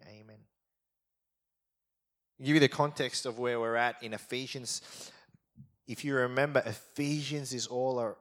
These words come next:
around this word gospel. The gospel of Jesus Christ, the good news of Jesus Christ. And the gospel of Jesus says that we who were once dead in our sin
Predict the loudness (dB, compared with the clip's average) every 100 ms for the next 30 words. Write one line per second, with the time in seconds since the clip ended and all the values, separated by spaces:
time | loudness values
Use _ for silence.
0 | -10 -6 -4 -4 -6 -6 -6 -6 -6 -8
1 | -8 -6 -6 -8 -10 -18 -20 -20 _ _
2 | _ _ _ _ _ -14 -14 -2 0 0
3 | -4 -4 -4 -4 -8 -8 -8 -8 -8 -10
4 | -8 -10 -14 -6 -6 -6 -8 -10 -8 -10
5 | -10 -8 -8 -10 -10 -12 -14 -14 -18 -20
6 | -20 _ _ _ _ _ _ _ _ -20
7 | -12 -4 0 4 2 2 0 0 -2 -4
8 | -4 -4 -4 -2 -4 -6 -4 -4 -4 -8
9 | -4 -4 -4 -6 -10 -20 -8 -2 0 2
10 | -2 -4 -10 -4 2 2 2 -2 -8 -8
11 | -6 -4 -2 0 -2 -4 -8 -12